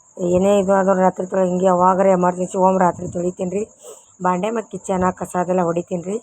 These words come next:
ಇರೋದೊಂದೇ ರೂಮ್ ಅಲ್ರಿ ಫ್ರೆಂಡ್ಸ್, ಹಂಗಾಗಿ ಕಸ ಹೊಡಿಯೋದಿಲ್ಲ, ಇಡ್ಲಕ್ಕೂ ಬರಲ್ಲ ರೀ. ಯಾಕಂದ್ರೆ ಒಬ್ಬೊಬ್ರಿಗೆ ಮನ್ಯಾಗ ಕಸನೂ ಹೊಡಿಯಲ್ಲ ರೀ, ಬಾಂಡೆನೂ ತೊಳೆಯಲ್ಲ, ಏನೂ ಮಾಡಲ್ಲ ರೀ. ಯಾಕೆ ಮನೆಯಿಂದ ಲಕ್ಷ್ಮಿ ಹೋಗ್ತಾಳೆ ಅಂಥೇಳಿ, ಆ, ಮಾಡಲ್ಲ ರೀ. So ನಾನು ಮೊದಲೆಲ್ಲ ಹಂಗೆ ಮಾಡ್ತಿದ್ರಿ, ಎರಡೇ ರೂಮ್ ಇದ್ದು ಅಲ್ರಿ ಮೊದ್ಲ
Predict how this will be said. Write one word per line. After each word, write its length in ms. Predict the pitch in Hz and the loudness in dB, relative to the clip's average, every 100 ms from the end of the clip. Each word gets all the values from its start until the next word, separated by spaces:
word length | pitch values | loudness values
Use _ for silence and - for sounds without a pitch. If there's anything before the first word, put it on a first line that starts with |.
| _ _ _ - - 190 196 | _ _ _ -16 -4 0 2
ಇರೋದೊಂದೇ 400 | 214 208 202 202 | 2 0 0 0
ರೂಮ್ 220 | 202 196 | 0 0
ಅಲ್ರಿ 220 | 185 196 | -2 -4
ಫ್ರೆಂಡ್ಸ್, 300 | 196 185 190 | -6 -6 -4
ಹಂಗಾಗಿ 420 | 190 180 190 190 | -4 -2 -2 -2
ಕಸ 240 | - 185 190 | -6 -6 -2
ಹೊಡಿಯೋದಿಲ್ಲ, 540 | 185 190 190 185 180 185 180 - _ - - - | 0 2 2 0 2 2 2 -4 _ -20 -20 -10
ಇಡ್ಲಕ್ಕೂ 420 | 185 185 196 202 196 | -4 0 0 0 0
ಬರಲ್ಲ 320 | 180 185 185 | 2 2 2
ರೀ. 240 | 185 220 - _ _ _ _ - | -2 -4 -8 _ _ _ _ -8
ಯಾಕಂದ್ರೆ 600 | 196 208 190 202 196 190 | -4 0 2 2 4 2
ಒಬ್ಬೊಬ್ರಿಗೆ 500 | 185 185 190 190 190 | 0 0 0 0 0
ಮನ್ಯಾಗ 220 | 190 196 | 0 0
ಕಸನೂ 360 | 196 185 196 202 | -4 -4 0 4
ಹೊಡಿಯಲ್ಲ 280 | 190 196 | 4 4
ರೀ, 60 | 208 | 2
ಬಾಂಡೆನೂ 360 | 202 190 190 185 | 0 0 0 0
ತೊಳೆಯಲ್ಲ, 260 | 196 202 | 0 2
ಏನೂ 220 | 196 190 | 2 2
ಮಾಡಲ್ಲ 220 | 190 190 190 | 0 2 2
ರೀ. 60 | |
ಯಾಕೆ 180 | 185 190 | 0 0
ಮನೆಯಿಂದ 360 | 185 185 196 180 _ _ _ - | 0 0 -2 -8 _ _ _ -8
ಲಕ್ಷ್ಮಿ 300 | 190 - 196 | -8 -4 0
ಹೋಗ್ತಾಳೆ 360 | 185 190 190 190 | 2 2 0 -4
ಅಂಥೇಳಿ, 460 | 185 - 185 233 - _ - - _ - 190 | -4 -2 -2 -2 -6 _ -20 -20 _ -12 -2
ಆ, 100 | 190 | 0
ಮಾಡಲ್ಲ 420 | 185 180 190 196 | 2 4 4 2
ರೀ. 120 | 196 226 | 0 -4
So 280 | 220 202 | 0 0
ನಾನು 280 | 190 180 202 | 0 0 0
ಮೊದಲೆಲ್ಲ 420 | 208 190 202 202 208 | 0 0 2 4 4
ಹಂಗೆ 160 | 202 196 | 2 2
ಮಾಡ್ತಿದ್ರಿ, 460 | 185 185 190 196 | 2 0 -2 0
ಎರಡೇ 260 | 190 175 196 | 2 4 4
ರೂಮ್ 280 | 185 185 185 | 4 2 0
ಇದ್ದು 160 | 175 | 2
ಅಲ್ರಿ 240 | 190 185 190 | 2 2 0
ಮೊದ್ಲ 280 | 180 175 | 0 0